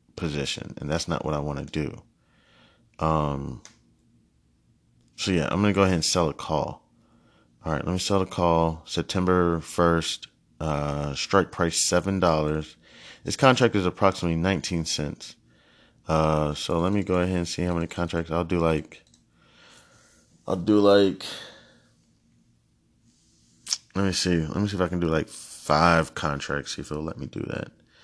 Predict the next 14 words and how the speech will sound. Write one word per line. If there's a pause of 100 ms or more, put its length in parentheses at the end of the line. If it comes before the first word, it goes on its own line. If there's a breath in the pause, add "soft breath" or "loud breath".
(880 soft breath)
Uh, (760 loud breath)
and
then
we'll
do
this
at
market. (800)
This
is
approximately
a
hundred
dollars.